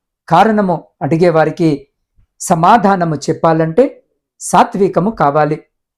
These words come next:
నిర్మలమైన మనస్సాక్షి కలిగిన వారే మీలో ఉన్న నిరీక్షణను గూర్చి మిమ్మును హేతువు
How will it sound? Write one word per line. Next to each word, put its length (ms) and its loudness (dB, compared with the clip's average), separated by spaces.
నిర్మలమైన 600 2
మనస్సాక్షి 800 -2
కలిగిన 400 -2
వారే 480 0
మీలో 320 6
ఉన్న 240 -2
నిరీక్షణను 640 -2
గూర్చి 480 -4
మిమ్మును 480 2
హేతువు 600 2